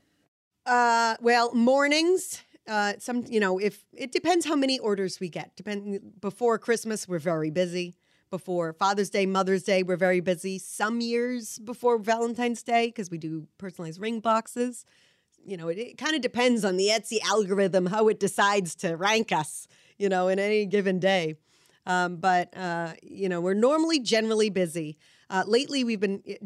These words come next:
since the pandemic, uh, people started, uh, you know, all the bars were closed. So they s-, people started doing home bars.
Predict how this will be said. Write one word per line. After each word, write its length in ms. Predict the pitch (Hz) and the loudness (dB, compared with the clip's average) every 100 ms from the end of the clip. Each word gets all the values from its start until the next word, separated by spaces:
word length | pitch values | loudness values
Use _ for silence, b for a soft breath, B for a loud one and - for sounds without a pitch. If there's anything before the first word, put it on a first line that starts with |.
| - | -14
since 300 | - 214 - | -10 -8 -8
the 80 | 208 | -4
pandemic, 800 | 208 202 190 202 254 294 - - | 0 2 2 2 0 -2 -10 -6
uh, 200 | 185 180 | -2 0
people 300 | 175 220 214 | -2 -8 -8
started, 480 | - 196 185 175 180 b b b _ | -4 -2 0 0 -4 b b b _
uh, 60 | 180 | -10
you 120 | 175 | -6
know, 100 | 185 | -4
all 80 | 160 | -6
the 40 | |
bars 300 | 147 147 180 | -8 -8 -8
were 80 | 208 | -10
closed. 640 | 185 185 175 180 190 - - b b | -12 -4 -2 -2 -6 -14 -20 b b
So 340 | - - 180 | -14 -2 -2
they 100 | 170 | 0
s-, 100 | 185 | -6
people 260 | - 247 240 | -8 -10 -6
started 240 | 240 220 | 0 0
doing 180 | 180 190 | 0 0
home 280 | 165 240 220 | 2 2 4
bars. 500 | 170 139 - - - | 2 0 -4 -14 -18